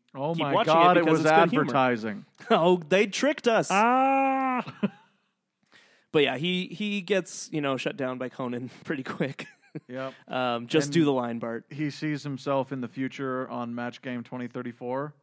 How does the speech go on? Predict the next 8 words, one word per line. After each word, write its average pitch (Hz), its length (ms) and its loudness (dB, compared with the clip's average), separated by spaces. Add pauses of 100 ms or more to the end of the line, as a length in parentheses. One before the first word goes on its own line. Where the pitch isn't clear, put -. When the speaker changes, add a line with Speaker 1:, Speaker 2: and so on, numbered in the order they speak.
(140)
Speaker 2:
Yes. 135 340 -10 (280)
Speaker 1:
Um, 117 640 -4
which 127 640 -10
gives 135 220 -4
us 135 200 -4
a 127 140 -2
precursor 143 680 -8
to 117 600 -8